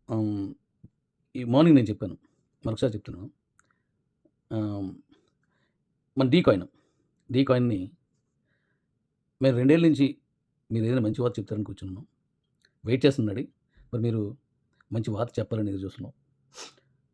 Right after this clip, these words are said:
మరి ఒకటి చెప్పారు, యూటిలిటీ తీసుకుంటున్నారు, బాగానే ఉంది. ఈలోగా యూటిలిటీ తీసుకునే లోపుని మీరు, ఆ, ఈ ట్రస్ట్ వాలెట్ వగైరాలు అన్నీ ఇచ్చారు, హ్యాపీ, అవి పెట్టుకుంటున్నాం.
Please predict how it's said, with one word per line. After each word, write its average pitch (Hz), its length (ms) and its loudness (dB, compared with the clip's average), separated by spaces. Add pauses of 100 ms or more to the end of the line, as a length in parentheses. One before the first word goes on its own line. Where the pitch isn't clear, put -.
(640)
మరి 120 120 2
ఒకటి 113 160 -4
చెప్పారు, 110 260 -4 (640)
యూటిలిటీ 127 260 2
తీసుకుంటున్నారు, 113 520 -2
బాగానే 101 180 -4
ఉంది. 101 140 -4 (920)
ఈలోగా 147 320 8
యూటిలిటీ 131 280 0
తీసుకునే 120 260 -2
లోపుని 110 280 -2 (400)
మీరు, 113 220 -2 (480)
ఆ, 104 100 -8
ఈ 110 160 -2 (160)
ట్రస్ట్ 127 220 0
వాలెట్ 123 220 2
వగైరాలు 117 280 2
అన్నీ 110 120 0
ఇచ్చారు, 110 200 -6
హ్యాపీ, 113 220 -8 (260)
అవి - 140 -12
పెట్టుకుంటున్నాం. 110 360 -6